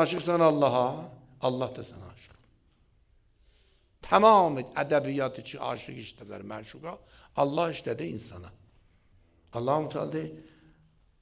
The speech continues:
"Və ma hiyə bi yəminikə, və ma tilkə bi yəminikə, ya Musa, sənin əlindəki nədir?" Həzrəti Musa da bahanə axtarır danışmağa. Başlayır, "Hiyə əsayə." Allah bilmir, "Hiyə əsayə."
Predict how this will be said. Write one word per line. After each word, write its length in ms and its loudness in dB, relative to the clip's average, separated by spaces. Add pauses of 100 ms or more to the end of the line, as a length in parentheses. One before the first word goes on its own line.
(160)
"Və 80 -14
ma 300 -6
hiyə 200 -4 (120)
bi 180 -8
yəminikə, 760 -10 (640)
və 60 -18
ma 160 -6
tilkə 480 -8
bi 140 -6
yəminikə, 600 -10
ya 160 -10
Musa, 440 -12 (840)
sənin 320 -6
əlindəki 480 -8
nədir?" 540 2 (580)
Həzrəti 400 -8
Musa 280 -8
da 60 -4
bahanə 540 -8
axtarır 420 -18
danışmağa. 680 -20 (1120)
Başlayır, 420 -10
"Hiyə 200 -6 (100)
əsayə." 520 -12 (180)
Allah 320 -6
bilmir, 240 -16
"Hiyə 280 -18
əsayə." 420 -18